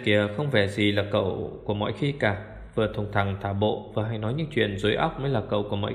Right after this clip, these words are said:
khi. Không phải thế sao?" "Không,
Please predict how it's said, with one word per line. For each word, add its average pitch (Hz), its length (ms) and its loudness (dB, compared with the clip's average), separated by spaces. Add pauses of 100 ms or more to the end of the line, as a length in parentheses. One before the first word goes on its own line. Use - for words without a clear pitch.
khi. 110 220 0 (360)
Không 110 160 -2
phải 101 220 2
thế 120 140 0
sao?" 110 240 0 (960)
"Không, 107 480 -2